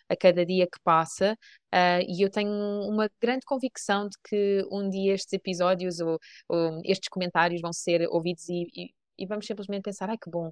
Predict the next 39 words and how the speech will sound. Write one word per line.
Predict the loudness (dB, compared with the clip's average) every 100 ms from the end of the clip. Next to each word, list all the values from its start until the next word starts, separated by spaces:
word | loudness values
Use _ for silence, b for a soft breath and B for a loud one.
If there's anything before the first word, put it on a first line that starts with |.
| -12
que | -12
bom | -6 -6
que | -6
isto | -10 -8 -6
já | -4 -4
não | -6
se | -10
verifica", | -8 -8 -4 -6 -4 -8 -8 B B
ou | -8
"Que | -4
bom | -4 -2
que | -4
isto | -2
é | -2
raro." | 0 -2 -2 B B
Eu | -6
sinto | -2 -2 -2
mesmo, | -2 0 0 -2 -8 _ _ -4
ah, | 0 0 -2
se | -2
calhar | -2 -2
sou | -2 0 2 2
demasiado | -2 -6 -4 0 2 0 -2 -4 0
otimista, | 0 0 -4 -4 -4 -2
mas | -2 -2
eu |
sinto | -4 -6 -4
mesmo | -4 -4
que | -6
isso | -8 -6
um |
dia | -2 -2
vai, | 0 -2 -2 -6
vai | -4 -4
acontecer, | -4 -6 -10 -6 -2 -2 -2 -8 b b -6
hum, | -2 0 -2 -4 -6 -6
e | -4
também | -2 0
tenho | -2 -2 -2 -4